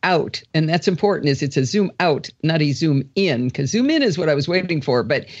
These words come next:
they really emphasize the fact that you can do that ultra-wide, uh,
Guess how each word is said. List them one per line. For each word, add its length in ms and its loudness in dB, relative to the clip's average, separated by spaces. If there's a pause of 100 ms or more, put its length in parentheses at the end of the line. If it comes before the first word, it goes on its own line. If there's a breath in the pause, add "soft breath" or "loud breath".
(160 loud breath)
they 280 2
really 420 0
emphasize 480 0
the 80 -6
fact 240 -2
that 80 -4
you 80 -4
can 240 -4
do 160 2
that 280 0
ultra-wide, 840 0
uh, 420 2